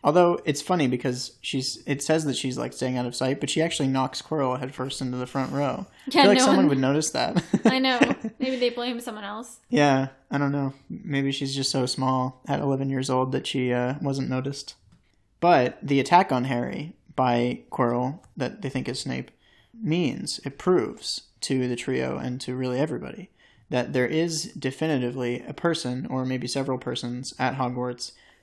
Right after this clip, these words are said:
Speaker 1: who either want Harry dead or at least out of the way. And they think that it's connected to whoever's trying to steal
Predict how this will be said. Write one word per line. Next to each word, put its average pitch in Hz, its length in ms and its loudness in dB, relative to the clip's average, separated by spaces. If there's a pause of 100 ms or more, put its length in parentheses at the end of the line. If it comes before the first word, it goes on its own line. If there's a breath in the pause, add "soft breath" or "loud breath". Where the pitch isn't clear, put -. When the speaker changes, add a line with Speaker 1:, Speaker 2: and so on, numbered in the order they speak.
Speaker 1:
who 135 100 4
either 127 180 4
want 127 220 4
Harry 131 200 4
dead 120 360 2
or 120 200 0
at 127 120 -2
least 120 200 -2
out 120 140 -4
of 123 80 -6
the 123 80 -2
way. 117 300 -4 (500)
And 120 420 -2 (200)
they 143 260 4
think 147 220 0
that 123 100 0
it's - 140 -4
connected 123 420 -2
to - 160 -2
whoever's 120 380 0
trying 123 180 -4
to 123 80 -6
steal 123 640 -2